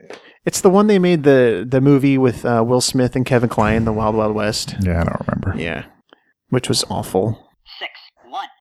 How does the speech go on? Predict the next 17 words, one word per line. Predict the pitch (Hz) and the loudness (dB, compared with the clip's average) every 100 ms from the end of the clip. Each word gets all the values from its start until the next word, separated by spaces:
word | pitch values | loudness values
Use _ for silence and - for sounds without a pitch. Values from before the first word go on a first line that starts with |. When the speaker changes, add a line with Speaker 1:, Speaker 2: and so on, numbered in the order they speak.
| - | -20
Speaker 3:
two. | - - _ _ - _ - | -20 -20 _ _ -20 _ -8
Speaker 1:
That's | - | 0
my | 233 | 2
birthday. | 220 311 147 101 - _ _ | 4 2 0 -2 -8 _ _
Speaker 2:
Well, | 196 214 220 | -6 -4 -4
Speaker 1:
That's | - | -4
Speaker 2:
maybe. | 240 233 | 2 2
Speaker 1:
good | |
luck. | 262 285 120 - - - - | 2 0 -2 -10 -20 -20 -10
Speaker 2:
It | 113 - - | -8 -10 -12
may | 110 104 | -8 -6
be, | 104 214 135 82 92 _ | -6 -8 -8 -10 -14 _
yeah. | 139 104 104 _ _ _ _ | -20 -20 -20 _ _ _ _
The | 110 120 | 2 2
category | 143 180 170 104 95 92 | 4 4 6 4 4 0
is | 87 87 95 - - _ | -4 -6 -8 -14 -20 _
Bewitched. | 107 135 95 95 - - - - | -4 -2 0 -2 -4 -10 -14 -16